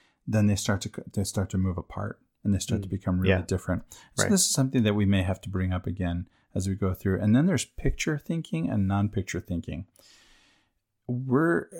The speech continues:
Speaker 1: we have this Greek way of thinking in pictures. So if you read something like the Iliad, you're gonna find out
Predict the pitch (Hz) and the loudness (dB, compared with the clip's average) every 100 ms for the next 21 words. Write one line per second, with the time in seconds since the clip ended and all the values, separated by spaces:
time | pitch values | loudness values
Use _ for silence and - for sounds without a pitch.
0 | - 127 147 151 139 113 - 104 107 107 | -6 0 2 2 2 2 0 2 2 2
1 | 101 95 - 104 - 92 82 - 95 - | 2 0 0 -2 0 -2 -2 -4 -6 -4
2 | - - - _ _ _ _ _ - _ | -4 -6 -8 _ _ _ _ _ -20 _
3 | _ _ _ _ _ - 117 104 101 101 | _ _ _ _ _ 2 6 6 6 2
4 | - - - 117 147 160 131 117 117 104 | -2 -4 2 4 4 4 2 4 4 4
5 | 101 - 90 107 101 90 80 87 - _ | 2 -2 -2 -2 -2 -2 -4 -4 -8 _
6 | - 104 117 143 131 117 110 101 87 85 | -2 2 4 2 2 0 2 2 0 0
7 | 92 - | -4 -8